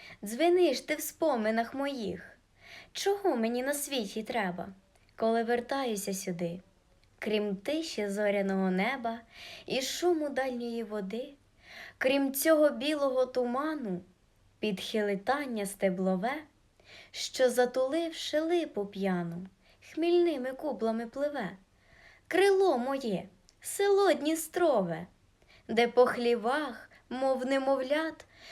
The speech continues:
молочним подихом корови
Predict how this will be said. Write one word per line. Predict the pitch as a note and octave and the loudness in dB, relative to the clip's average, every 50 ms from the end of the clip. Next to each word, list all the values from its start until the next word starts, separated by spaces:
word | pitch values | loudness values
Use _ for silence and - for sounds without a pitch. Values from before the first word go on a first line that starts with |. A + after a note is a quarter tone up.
| - - - - | -20 -18 -12 -8
молочним | C4 C4 C4+ C#4 C#4 C#4 E4 F4+ F#4+ F#4 F4+ - - D4+ D4+ D4 D4 C#4+ C#4+ | -4 0 0 0 0 0 0 0 -2 -2 -2 -4 -2 0 0 0 0 -2 -6
подихом | - D#4+ E4 E4 C#4+ B3+ - - - C4 C4 B3+ | 0 2 2 2 2 2 0 0 0 -2 -2 -2
корови | A#3+ - B3 B3 A#3+ A#3+ C4 D4 E4+ E4+ D#4+ B3+ B3 A#3 | 0 2 4 4 4 4 2 0 0 0 0 -2 -4 -4